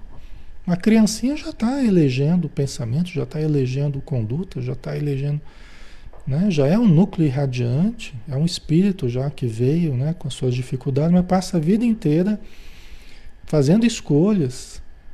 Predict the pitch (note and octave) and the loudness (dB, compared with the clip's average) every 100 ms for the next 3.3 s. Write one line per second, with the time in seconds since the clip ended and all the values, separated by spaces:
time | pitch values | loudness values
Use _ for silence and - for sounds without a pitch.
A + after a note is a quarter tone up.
0 | - C3+ A#2 F3 A3 - - - - - | -12 -8 -4 -4 -4 -10 -20 -18 -16 -14
1 | D3+ B2 B2+ - E3+ D#3+ D3 B2 C3 F#3+ | -12 -10 -8 -2 2 4 4 2 2 2
2 | F#3 D3+ D3 C3+ B2 C#3+ G3 G3+ G3 - | 2 0 0 0 2 4 6 4 2 -2
3 | B2 B2+ | -6 -8